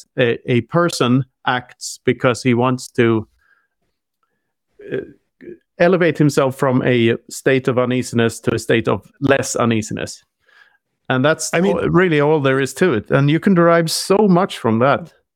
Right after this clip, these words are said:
Speaker 1: alone.
Speaker 2: I mean, is that, is that uneasiness seems to have, to me, a certain quality to it where I can imagine, maybe I'm just using the term in a different way, but I can imagine two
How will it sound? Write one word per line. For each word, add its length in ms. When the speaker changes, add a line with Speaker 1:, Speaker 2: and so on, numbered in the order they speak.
Speaker 1:
alone. 180
Speaker 2:
I 40
mean, 160
is 240
that, 240
is 140
that 380
uneasiness 640
seems 220
to 120
have, 300
to 100
me, 320
a 80
certain 640
quality 420
to 220
it 80
where 260
I 100
can 180
imagine, 920
maybe 340
I'm 160
just 260
using 300
the 80
term 320
in 80
a 40
different 300
way, 240
but 140
I 80
can 160
imagine 640
two 540